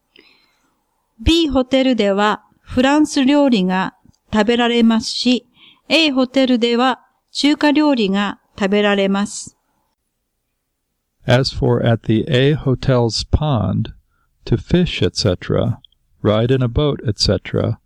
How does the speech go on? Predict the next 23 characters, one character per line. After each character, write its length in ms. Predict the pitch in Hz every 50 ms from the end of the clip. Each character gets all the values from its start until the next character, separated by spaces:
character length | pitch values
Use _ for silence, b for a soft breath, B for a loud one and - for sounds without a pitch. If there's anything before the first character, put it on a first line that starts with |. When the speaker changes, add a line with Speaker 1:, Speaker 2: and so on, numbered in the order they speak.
| _ _ _ _ _ _ -
Speaker 2:
to 140 | - 127
do 420 | 113 117 151 151 139 120 107 104 107
is 160 | 98 113 -
possible. 760 | - - - 135 131 127 - - - - - - - - - - - _ _ _ _ _ _ -
Use 260 | 117 113 117 117 -
boto, 720 | - - 147 147 135 120 _ - - 90 92 117 110 - _ _ _ _ _ _ _ _
use 300 | - 113 104 101 95 -
koto 420 | - - - 98 - - 123 120 110
ga. 400 | 120 113 107 95 95 98 - _ _ _ _ - - - - - - - - _ - _ _ _ _ _ _ _ _ _ _ _ _ _ _ _ _ _ _ _ _ _ _ _ _ _ _ _ _ _ _ _ _ _ _ _ _ _ _ _ b b b b b b b b _ _ _ _ _ _ - _ _ _ _ _ -
Speaker 1:
A 300 | - 294 311 302 285 262
ホ 160 | - 262 247
テ 200 | - - 254 240
ル 200 | 233 226 208 196
の 320 | 202 208 214 208 - - _ _ _ _ _ _ -
池 280 | 262 247 247 - 254
で 160 | 233 240 226 214
は 340 | 202 196 202 202 185 - B B B B B B _ -
釣 240 | - - 285 269
り 100 | 277 277
を 180 | 262 254 240 240
し 140 | 240 - -
た 220 | - 240 214 202
り、 260 | 202 214 220 - 247